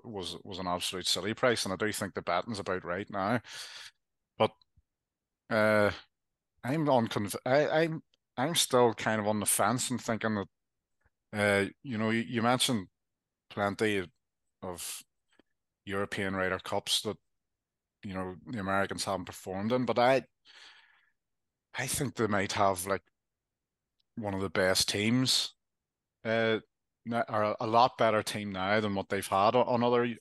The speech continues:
uh, European soil Ryder Cups. And even if you look to,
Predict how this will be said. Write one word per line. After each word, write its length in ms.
uh, 280
European 460
soil 260
Ryder 240
Cups. 380
And 260
even 200
if 140
you 80
look 180
to, 420